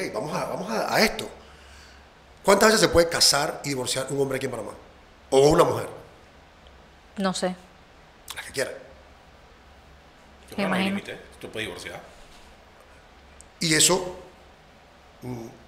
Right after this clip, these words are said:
Speaker 1: ¿cuántos hijos puede tener un hombre y una mujer? Lo que quiera. Te digo esto porque hay cosas también actualmente, en las leyes actuales, que yo digo, "Ey, pero aguanta, aguanta, aguanta. Esto tampoco es bueno para la familia".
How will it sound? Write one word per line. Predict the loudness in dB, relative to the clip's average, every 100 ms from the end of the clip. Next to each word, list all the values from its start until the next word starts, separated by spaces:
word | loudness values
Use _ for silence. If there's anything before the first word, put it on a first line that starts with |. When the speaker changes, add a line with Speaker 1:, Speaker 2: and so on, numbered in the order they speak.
| -4
Speaker 1:
¿cuántos | -4 -2 -4
hijos | -4 -2
puede | -2
tener | 0 0
un | 2
hombre | 2 2 -2 -4
y |
una | -8
mujer? | -8 -12 -16 -20 -20 -20 -20 -20 -20 -20 -18
Lo | -8
que |
quiera. | -2 -2 -2 -8 -18 -20 -20 -20 -20 -14 0
Te | 2
digo | 4 2
esto | 0
porque | -4 -4 -8 -12 -4
hay | 0 0 4
cosas | 4 4 2 0 0
también | 0 0 2 2 2 -2 -10 -4 0
actualmente, | 0 4 6 6 4 2 0 -2
en |
las | -2 0
leyes | 4 4
actuales, | 2 -2 -4 -4 -10 -18 -20 -20 -20 -20 -20 -20 -8
que | -2
yo |
digo, | 0 0 -4 -12 -10
"Ey, | -10
pero | -10 -10
aguanta, | -12 -12
aguanta, | -16 -18
aguanta. | -18 -14 -8
Esto | -4
tampoco | -4 -4 -6
es | -4
bueno | -4 -4
para | -4 -6
la |
familia". | -4 0 0 -2